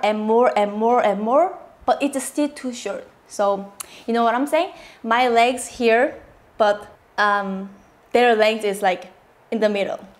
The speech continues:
Unfortunately, guys, when I bought this, I accidentally put these two pairs of same ones in, in my cart. So I have a <laughs> two pairs of that.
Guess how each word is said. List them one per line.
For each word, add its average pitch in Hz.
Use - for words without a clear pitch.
Unfortunately, 262
guys, 226
when 233
I 254
bought 233
this, 208
I 226
accidentally 247
put 220
these 208
two 339
pairs 240
of 190
same 214
ones 190
in, 202
in 202
my 190
cart. -
So 180
I 208
have 220
a 220
<laughs> -
two 349
pairs 269
of 208
that. 196